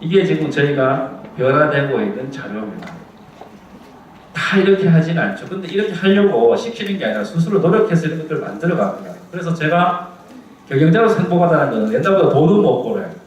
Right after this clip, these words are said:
존엄케어하고 감사해서 돈은 못 벌어. 수익은 많이 줄었어요. 그렇지만 이런 직원들하고 환자들한테 존엄케어에서 좋은 서비스를 하고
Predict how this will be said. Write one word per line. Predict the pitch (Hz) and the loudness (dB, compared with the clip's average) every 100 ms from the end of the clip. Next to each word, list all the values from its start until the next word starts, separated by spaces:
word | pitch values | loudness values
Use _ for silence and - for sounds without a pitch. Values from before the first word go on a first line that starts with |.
| - - - | -20 -20 -4
존엄케어하고 | 135 160 202 180 160 | 0 2 4 4 2
감사해서 | 156 175 160 | 2 0 0
돈은 | 147 180 - | 0 0 0
못 | - | -2
벌어. | - - | -2 -8
수익은 | 202 208 160 | -6 -6 -2
많이 | 127 123 | -2 -4
줄었어요. | 123 113 98 98 | -10 -12 -10 -10
그렇지만 | 165 - 113 110 107 - - - - - | -8 -10 -6 -4 -4 -8 -16 -20 -20 -16
이런 | 226 254 | 0 0
직원들하고 | 247 208 214 208 175 - 98 101 113 - | 2 2 2 2 2 2 0 0 0 0
환자들한테 | 226 233 254 226 190 170 180 185 | 0 2 2 2 2 4 2 2
존엄케어에서 | - 135 131 190 170 - | 0 -2 0 2 2 0
좋은 | - 156 | -2 0
서비스를 | 165 160 151 - 156 151 | 2 0 -4 -8 -10 -8
하고 | 196 190 - | -8 -8 -10